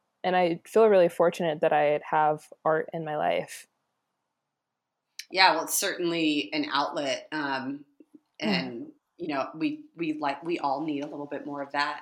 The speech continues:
Speaker 2: these days. Um, so you said that you were eighteen, so you were eighteen, so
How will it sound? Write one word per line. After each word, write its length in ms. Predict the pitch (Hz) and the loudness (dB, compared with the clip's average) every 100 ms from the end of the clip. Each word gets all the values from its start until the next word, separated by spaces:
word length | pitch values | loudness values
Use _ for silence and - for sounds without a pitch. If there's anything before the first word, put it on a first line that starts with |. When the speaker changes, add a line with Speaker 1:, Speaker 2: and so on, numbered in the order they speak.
| - | -6
Speaker 2:
these 240 | 147 143 | -4 -4
days. 480 | 143 139 135 - - - _ _ _ - | -4 -4 -4 -4 -6 -10 _ _ _ -6
Um, 680 | 170 165 147 139 127 156 - _ - | -2 0 0 -2 -4 -6 -10 _ -2
so 460 | - 277 247 - - | 2 4 2 -2 -4
you 160 | 247 | -2
said 260 | 240 247 247 | 2 2 4
that 360 | 302 302 - _ _ - _ _ | 4 2 -4 _ _ -20 _ _
you 180 | 220 220 | -4 -2
were 160 | 202 - | 0 0
eighteen, 640 | 214 208 - 226 190 185 | 0 -2 -2 0 -2 -4
so 120 | - | -6
you 120 | 202 190 | -4 -4
were 120 | - | -2
eighteen, 460 | 208 - 233 214 196 | -4 -4 -4 -4 0
so 400 | 220 196 185 | 2 2 2